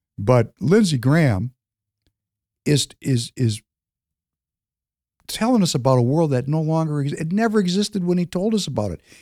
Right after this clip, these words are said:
And look at the, the camera angles. We got all these service people, you know, at this Republican Party convention. All these people that are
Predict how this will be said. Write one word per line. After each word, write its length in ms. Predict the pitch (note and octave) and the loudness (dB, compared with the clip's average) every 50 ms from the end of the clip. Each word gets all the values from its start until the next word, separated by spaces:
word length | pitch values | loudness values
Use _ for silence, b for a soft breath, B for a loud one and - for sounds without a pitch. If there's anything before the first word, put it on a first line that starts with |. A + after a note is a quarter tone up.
| b b b b | b b b b
And 160 | A3+ A#3+ A#3 | -2 2 2
look 180 | A#3+ B3+ B3+ - | 4 4 2 2
at 140 | B3+ - - | -2 0 0
the, 240 | F3+ D#3 C3+ B2 - b b b b b b - - | 2 2 2 0 -2 b b b b b b -8 -4
the 120 | A#2+ B2+ | -4 -4
camera 520 | - - - D#3+ D#3+ D#3+ E3+ D#3+ C#3+ G#2 | -4 -2 0 2 2 4 4 2 2 0
angles. 420 | G#2+ G#2 G2+ F#2+ F2 D#2 C#3+ - - | 0 0 0 0 0 -2 -4 -6 -6
We 80 | D#3 | -4
got 160 | D3 E3 E3 E3 | 0 2 2 4
all 220 | F3 F3+ F3+ F3+ | 4 2 2 0
these 220 | D#3+ E3+ E3 C#3 | -2 -4 -4 -4
service 440 | - - - D#3+ D#3+ C#3+ C#3+ C3 - | -4 -2 0 0 0 0 -2 -4 -4
people, 460 | - - A#2+ G#2 - - - - - _ _ _ _ _ _ _ _ _ - | -4 -2 -2 -2 -2 -4 -6 -10 -10 _ _ _ _ _ _ _ _ _ -4
you 100 | E3+ B2 | 0 2
know, 80 | A#2+ A#2 | 2 2
at 200 | A#2+ A#2+ - - | 2 0 0 -2
this 220 | B2 G#2+ - - | -2 -4 -4 -4
Republican 560 | - A#2+ - - D3+ D3 D3 C#3 - C3 B2 | -4 -4 -2 0 0 0 0 -2 -6 -6 -6
Party 280 | - C3 C3+ C3 B2 A#2+ | -2 0 0 0 0 -2
convention. 680 | - B2 A2 G2+ G#2 A2 A#2 A#2+ A#2+ - - D#2 - _ _ _ _ _ _ _ _ _ _ - | -2 -2 -2 0 0 0 0 0 -2 -4 -8 -10 -12 _ _ _ _ _ _ _ _ _ _ -2
All 220 | - - G3 G#3 G#3+ | 2 4 4 4 4
these 180 | G3+ G3 F3 | 2 0 -4
people 320 | - - F#3 F#3 - D#3+ C#3 | -4 -6 -6 -6 -6 -4 -4
that 180 | B2 B2+ A#2+ A#2 | -2 -2 0 0
are 160 | A2+ - - | -2 -4 -6